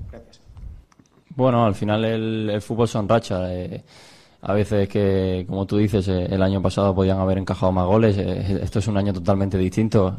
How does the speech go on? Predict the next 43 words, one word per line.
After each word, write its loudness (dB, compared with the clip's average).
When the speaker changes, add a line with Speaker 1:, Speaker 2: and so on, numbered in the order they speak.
Speaker 2:
eh, -4
veremos -2
a 4
ver 4
lo 0
que 0
pasa 2
cuando, 2
cuando 2
empiece 2
la 4
temporada, 4
pero 4
bueno, 4
estamos 0
trabajando 0
a, 0
a 0
nivel -2
táctico, 0
eh, -6
físico, -4
estamos 0
trabajando 0
muchísimo -2
y -2
bueno, -2
seguramente 0
lleguemos 0
mucho -2
más 2
reforzados 0
por 0
todo 2
lo 2
que, 0
la 0
experiencia 0
que 0
tienen 0
los 2
compañeros, 0
eh, -2